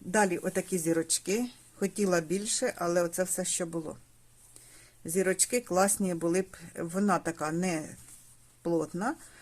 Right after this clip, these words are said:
але це класна була б підкладка всередині в сумки. Зірки вообще.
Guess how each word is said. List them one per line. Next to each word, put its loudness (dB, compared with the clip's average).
але 6
це -2
класна 0
була -6
б -8
підкладка -4
всередині -6
в -10
сумки. -4
Зірки -4
вообще. -6